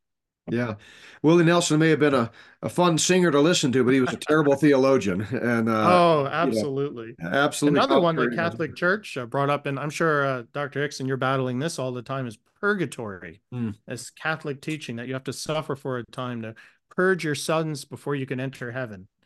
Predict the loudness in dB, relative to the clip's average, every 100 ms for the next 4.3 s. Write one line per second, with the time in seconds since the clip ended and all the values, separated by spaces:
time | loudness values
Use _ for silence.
0 | _ _ _ -6 -6 -2 -2 -2 -6 -4
1 | -2 0 -2 -6 -8 -8 -8 -6 -6 -4
2 | -4 -6 -8 -8 -4 -2 -4 -8 -10 -8
3 | -6 -8 -8 -8 -8 -8 -6 -6 -6 -10
4 | -10 -12